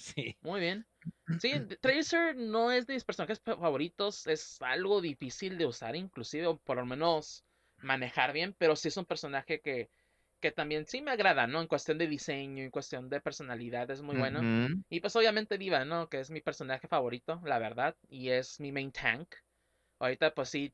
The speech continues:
Speaker 2: manejo, trato de manejar por lo menos varios personajes de un cierto tipo,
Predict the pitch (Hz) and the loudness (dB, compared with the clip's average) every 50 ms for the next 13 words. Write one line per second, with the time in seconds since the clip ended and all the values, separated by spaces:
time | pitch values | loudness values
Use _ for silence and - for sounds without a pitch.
0 | _ - 151 151 143 147 143 - - 156 147 143 139 135 127 123 120 120 120 - | _ -4 -4 -2 -2 -2 -2 0 2 2 4 4 4 2 2 2 0 -2 -2 0
1 | - 151 151 185 175 165 160 151 139 131 127 - 151 139 135 143 151 - _ _ | 0 0 4 4 4 4 4 2 0 -2 0 4 6 6 6 4 2 -6 _ _
2 | _ _ _ _ _ _ - 165 151 143 127 131 135 135 151 156 151 - - 147 | _ _ _ _ _ _ 2 2 2 2 0 -2 -2 -2 -2 -2 -4 -2 2 4
3 | 143 143 147 - - - - - 151 127 127 123 - - 147 143 143 - 156 135 | 4 4 2 0 -2 -2 -2 -2 -4 -4 -4 -4 -2 -4 -6 -6 -4 -6 -4 -4
4 | - 147 - 143 143 - - 170 175 175 | -4 -6 -6 -8 -10 -6 -4 -4 -4 -4